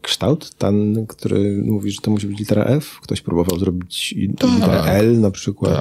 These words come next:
Speaker 2: Tak. To
Speaker 1: I
Speaker 2: znaczy, to znaczy się, powiem panu tak, że jedno
Speaker 1: Drugie
Speaker 2: z,
Speaker 1: C.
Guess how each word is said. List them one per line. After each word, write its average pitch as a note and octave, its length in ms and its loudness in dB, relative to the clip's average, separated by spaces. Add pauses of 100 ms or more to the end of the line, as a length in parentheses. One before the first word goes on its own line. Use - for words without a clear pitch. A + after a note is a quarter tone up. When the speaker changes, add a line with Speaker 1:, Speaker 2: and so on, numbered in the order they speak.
Speaker 2:
Tak. C2+ 300 -4
To - 140 -4
Speaker 1:
I - 40 2
Speaker 2:
znaczy, G#2+ 440 4 (520)
to C3+ 80 2
znaczy C3 300 0
się, C3+ 100 0
powiem B2+ 300 0
panu A#2+ 240 0
tak, A2+ 280 -2
że F#2 220 0
jedno F#2+ 100 2
Speaker 1:
Drugie G2 220 4
Speaker 2:
z, F#2 80 -2
Speaker 1:
C. D#2+ 220 -6